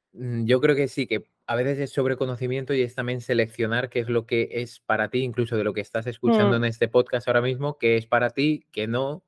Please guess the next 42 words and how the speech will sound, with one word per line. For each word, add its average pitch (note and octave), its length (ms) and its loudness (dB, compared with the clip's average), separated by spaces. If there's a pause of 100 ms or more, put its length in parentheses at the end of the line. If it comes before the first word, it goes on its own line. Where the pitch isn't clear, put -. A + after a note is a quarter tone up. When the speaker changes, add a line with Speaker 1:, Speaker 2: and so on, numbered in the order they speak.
Speaker 1:
eh, G2+ 320 -8
qué A2 140 -2
puedes G#2+ 440 0
coger, D3 400 0
qué, - 300 0 (100)
en A2 240 -4
qué C#3+ 180 4
a C#3 40 6
lo B2+ 80 2
mejor B2 220 -2
necesitas A#2 420 -4
algo A#2 120 0
más A2+ 140 0
de A2 60 -6
asesoramiento, A#2 720 -2
por - 140 -10
ejemplo. A2+ 420 -8
Speaker 2:
Sí, A#3+ 340 6
sí, A#3+ 180 -2
sí. G#3 260 6
Ser D4+ 180 6
Speaker 1:
Mm. D4+ 40 -12
Speaker 2:
crítico G3 420 0
también G3+ 280 0
con A3+ 100 0
la G#3 60 0
información G3 520 -6
que G#3+ 100 -8
te F#3+ 140 -4
llega, F3 360 0
¿no? G#3+ 180 -8
Como F#3+ 400 -2
Speaker 1:
Ujú. G#2+ 340 -6
Speaker 2:
saber G#3 340 2
quién G#3+ 140 -10
te, G3+ 80 -6 (200)
quién, G3 280 -12
quién G#3 160 -6
la G3+ 80 -6
está G3 140 -10
diciendo A3 580 -8
o, F#3 720 -2